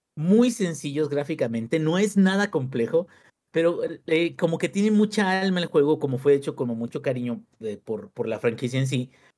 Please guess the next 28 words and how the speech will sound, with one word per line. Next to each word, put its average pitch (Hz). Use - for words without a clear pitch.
porque 147
tú 214
llegas 185
con 160
un, 165
un 160
monito, 185
<clears throat> 185
y 143
en 147
el 147
monito 147
le 127
dices, 135
este, 120
"Hola, 190
¿qué 196
tal?", 190
y 151
dice, 147
"Yo 180
amo 160
Katamari 147
desde 131
la 127
vez 139
pasada 135
que", 104